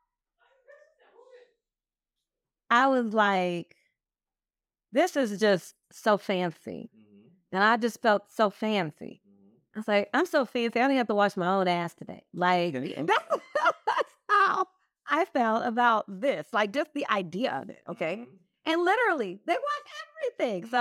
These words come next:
Speaker 2: Mm-hmm.
Speaker 1: I mean, there's the point where you're like,
Speaker 2: How far are they
Speaker 1: "Am
Speaker 2: gonna
Speaker 1: I
Speaker 2: go?
Speaker 1: okay with, well, let, let me, you know, we'll just clean now." So, <laughs> we have to just move on. And it was just, like, incredible, like, that kind of,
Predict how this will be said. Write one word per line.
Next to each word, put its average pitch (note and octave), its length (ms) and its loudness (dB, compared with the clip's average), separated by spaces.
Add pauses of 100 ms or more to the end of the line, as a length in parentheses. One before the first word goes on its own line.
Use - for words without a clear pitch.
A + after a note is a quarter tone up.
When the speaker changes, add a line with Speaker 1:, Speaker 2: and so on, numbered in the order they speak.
(160)
Speaker 2:
Mm-hmm. - 280 -20
Speaker 1:
I C4+ 60 4
mean, C#4 160 0
there's D4 160 0
the C4+ 100 -2
point E4 240 2
where C#4 100 0
you're C4 100 0
like, G#3+ 220 2 (580)
Speaker 2:
How G#2+ 180 -10
far G#2 440 -4
are - 40 -10
they G3 240 -14
Speaker 1:
"Am B3+ 80 0
Speaker 2:
gonna B3+ 60 2
Speaker 1:
I B3 80 0
Speaker 2:
go? A#3 80 -2
Speaker 1:
okay A#3+ 260 -2
with, D#4 160 -8 (520)
well, D4+ 260 2
let, F4+ 100 0 (100)
let D#4+ 140 2
me, G4+ 80 -6
you G#4+ 60 -6
know, G#4+ 100 -2
we'll A4+ 100 -4
just A4+ 140 -8
clean C5 260 -2
now." D4 180 2 (300)
So, D#4 320 2 (320)
<laughs> - 340 -2
we C#5 80 -2 (440)
have E4+ 160 0
to G4 80 -6
just F4 240 -4
move G4+ 180 -4 (180)
on. G3+ 200 4 (420)
And D#4+ 400 2 (560)
it F4 120 -2
was G#4+ 200 2
just, G4+ 260 0
like, D#4 380 2
incredible, C4+ 680 0
like, F3+ 240 2
that G3+ 160 0
kind A3 280 0
of, F#3+ 200 2